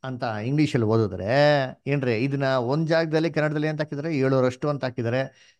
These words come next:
ಇನ್ನೊಂದ್ ಜಾಗದಲ್ಲಿ ಏನ್ ಅಂತಾರೆ, ಏಳು ವರ್ಷ ಅಂತ ಹಾಕಿದ್ದಾರೆ. Actually ಕರೆಕ್ಟ್ ಆಗಿರೋ ಟ್ರಾನ್ಸ್ಲೇಷನ್ ಏಳು ವರ್ಷ ಅಂತ. ಹಂಗಾರೆ ಇಲ್ಲಿ,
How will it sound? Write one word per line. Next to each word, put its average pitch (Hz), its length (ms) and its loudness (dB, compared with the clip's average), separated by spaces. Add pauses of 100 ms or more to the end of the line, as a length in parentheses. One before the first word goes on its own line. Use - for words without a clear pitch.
(160)
ಇನ್ನೊಂದ್ 247 280 4
ಜಾಗದಲ್ಲಿ 240 280 4
ಏನ್ 233 140 0
ಅಂತಾರೆ, 120 400 0
ಏಳು 156 240 4
ವರ್ಷ 127 240 -4
ಅಂತ 143 200 -6
ಹಾಕಿದ್ದಾರೆ. 107 320 -6
Actually 151 340 -2
ಕರೆಕ್ಟ್ 139 300 -4
ಆಗಿರೋ 151 180 2
ಟ್ರಾನ್ಸ್ಲೇಷನ್ 123 680 -6
ಏಳು 113 280 -4
ವರ್ಷ 98 280 -8
ಅಂತ. 104 260 -6
ಹಂಗಾರೆ 165 440 2 (640)
ಇಲ್ಲಿ, 180 460 6